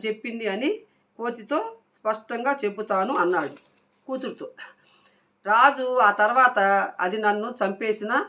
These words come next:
బాధపడే, పడొద్దమ్మా, నేను నువ్వు చేసుకోను అన్నావని చెప్పి స్పష్టంగా కోతితో చెప్పొస్తాను, తర్వాత అది నన్ను చంపేస్తానంటుంది, నా,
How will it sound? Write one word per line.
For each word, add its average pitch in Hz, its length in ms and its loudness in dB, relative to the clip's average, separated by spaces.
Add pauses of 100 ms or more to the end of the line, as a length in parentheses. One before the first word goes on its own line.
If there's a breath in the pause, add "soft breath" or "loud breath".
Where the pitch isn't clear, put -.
బాధపడే, 180 640 0
పడొద్దమ్మా, 170 720 -4 (280 soft breath)
నేను 226 280 -2
నువ్వు 202 200 -2 (100)
చేసుకోను 226 360 -4
అన్నావని 190 400 0
చెప్పి 269 240 -4
స్పష్టంగా 202 520 -4
కోతితో 180 460 -6
చెప్పొస్తాను, 170 560 -4
తర్వాత 190 380 -2
అది 175 120 -2
నన్ను 175 300 -4
చంపేస్తానంటుంది, 185 840 -4
నా, 185 280 0